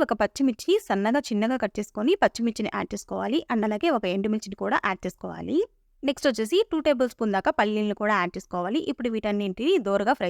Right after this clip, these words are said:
చేసుకోవాలి. ఇప్పుడు ఇవన్నీ కొంచెం దోరగా ఫ్రై అయిన తర్వాత సన్నగా పొడవుగా కట్ చేసుకున్నటువంటి ఒక ఆనియన్‌ని యాడ్ చేసుకోవాలి. ఇప్పుడు ఈ ఆనియన్ అంతా పచ్చివాసన పోయేంత వరకు ఫ్రై చేసుకోవాలి.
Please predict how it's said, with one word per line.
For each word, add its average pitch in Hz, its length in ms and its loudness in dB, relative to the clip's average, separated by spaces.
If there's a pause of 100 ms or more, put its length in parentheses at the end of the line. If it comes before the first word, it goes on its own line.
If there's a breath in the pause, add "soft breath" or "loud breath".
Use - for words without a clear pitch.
చేసుకోవాలి. 180 520 -4 (1000)
ఇప్పుడు 370 240 4
ఇవన్నీ 220 420 2
కొంచెం 240 300 2
దోరగా 202 340 0
ఫ్రై 190 180 -2
అయిన 196 140 -2
తర్వాత 190 520 0
సన్నగా 214 440 0
పొడవుగా 220 300 2
కట్ 202 160 -2
చేసుకున్నటువంటి 185 600 -2 (120)
ఒక - 80 -4 (140)
ఆనియన్‌ని 196 380 2
యాడ్ 185 220 -6
చేసుకోవాలి. 180 540 -4 (800)
ఇప్పుడు 302 260 2 (120)
ఈ 247 40 2 (140)
ఆనియన్ 220 320 2
అంతా 196 220 2
పచ్చివాసన 220 500 0
పోయేంత 196 260 -2
వరకు 202 340 0
ఫ్రై 220 160 4
చేసుకోవాలి. 185 640 -4